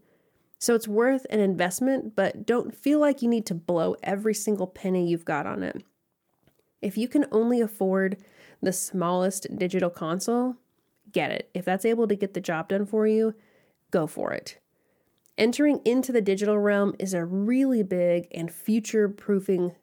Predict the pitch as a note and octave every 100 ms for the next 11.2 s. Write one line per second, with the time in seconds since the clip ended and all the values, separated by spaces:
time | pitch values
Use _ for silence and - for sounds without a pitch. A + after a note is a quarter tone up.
0 | _ - - D#3 - - _ _ _ _
1 | F#3+ - - A3 C#4 C#4+ B3 G3+ G#3 F#3+
2 | F#3+ - F3+ E3+ F3+ F#3 F3 F#3 _ -
3 | - _ _ G3 E3+ - - F3+ F3 F3
4 | E3+ E3 F3+ F#3+ F3+ D#3+ - F#3+ F#3+ F3+
5 | F3+ E3 E3 F#3 A3+ A3+ A#3 A#3 A3 F#3+
6 | F3+ D#3 D3+ - - _ _ _ - D3
7 | D3 - F#3 F#3 F#3 F3+ F#3 F3+ F3 -
8 | F3 - - _ _ _ _ _ - E3
9 | E3 _ - A3 A#3 A#3+ A3 A3+ G#3+ G#3
10 | F#3+ F#3 F3+ F#3 F#3 F3 E3 E3 D#3+ E3+
11 | D#3+ D#3